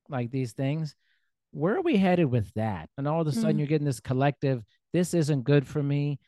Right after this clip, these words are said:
Speaker 1: I've seen so much research that said this is bad for me."
Speaker 2: Mm-hmm.
Speaker 1: H-, where are we going with that?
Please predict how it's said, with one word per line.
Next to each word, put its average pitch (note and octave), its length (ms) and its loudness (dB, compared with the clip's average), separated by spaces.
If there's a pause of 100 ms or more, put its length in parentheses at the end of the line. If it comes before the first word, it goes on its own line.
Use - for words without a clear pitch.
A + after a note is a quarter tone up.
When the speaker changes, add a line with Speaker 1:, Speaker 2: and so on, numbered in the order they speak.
(180)
Speaker 1:
I've B2+ 160 -2
seen D3+ 360 2
so D#3+ 220 0
much D3 220 2
research D3 400 0
that B2+ 140 -4
said C3+ 400 -2
this D#3 240 4
is C3 140 0
bad A#2+ 380 0
for D#3+ 160 -4
me." E3+ 360 -2
Speaker 2:
Mm-hmm. A#3 840 -2 (140)
Speaker 1:
H-, - 140 -10
where G3 200 2
are F#4+ 60 2
we C4+ 120 4
going C#3 380 2
with F#2+ 200 -8
that? D#2 300 -8